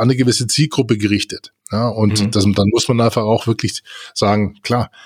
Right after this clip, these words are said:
Speaker 1: das, ähm, ist jetzt nicht mehr der Standard, den wir uns träumen, aber das ist, äh, für diesen Zweck absolut sinnvoll. Aber ja, Podcheck ist podcheck punkt de, Corporate Podcast in der Mangel, konstruktiv kritisch würdigend.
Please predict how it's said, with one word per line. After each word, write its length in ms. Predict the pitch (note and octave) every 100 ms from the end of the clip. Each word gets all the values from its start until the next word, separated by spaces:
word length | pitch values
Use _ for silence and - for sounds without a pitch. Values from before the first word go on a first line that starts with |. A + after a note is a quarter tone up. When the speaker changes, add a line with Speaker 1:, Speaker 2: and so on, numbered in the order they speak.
| - _
Speaker 1:
das, 280 | G2+ G2+ -
ähm, 460 | G#2 G#2 G2+ G2+
ist 160 | A2+ -
jetzt 160 | G#2+
nicht 140 | B2+ A#2
mehr 120 | A2
der 120 | G#2
Standard, 380 | G2+ A2 G#2+ G2+
den 140 | G2+
wir 140 | G2 A#2
uns 280 | D3 - - _ _ _ -
träumen, 540 | - F#2+ A2 G3 B3+
aber 240 | - G2
das 220 | G#2 G2+ B2
ist, 260 | C#3 - -
äh, 180 | B2 A#2+ G#2+
für 260 | A2 - A2
diesen 240 | B2 C3+
Zweck 300 | A2+ G#2+ A2+
absolut 400 | G#2+ G#2 - G2+
sinnvoll. 400 | - C#3+ - - - _ _ -
Aber 340 | - A#2+ B2 G#2+ - -
ja, 140 | C#3+
Podcheck 500 | - - D3 - D3+
ist 300 | - A#2+ - - - - - _
podcheck 380 | C#3+ - C#3+ -
punkt 240 | A#2+ A2+
de, 440 | G#2+ G2+ G#2+ F2+ - _ - _ _ _ -
Corporate 340 | - G#2 G2+
Podcast 400 | - G#2 A2 F#2+
in 100 | G#2+
der 80 | G2
Mangel, 460 | F#2+ F#2+ G2 G2 F#2+ - _ _
konstruktiv 640 | - F3 - D3 - A#2+
kritisch 400 | - - A2+ -
würdigend. 540 | G#2 G#2 F#2+ D#2+ D#2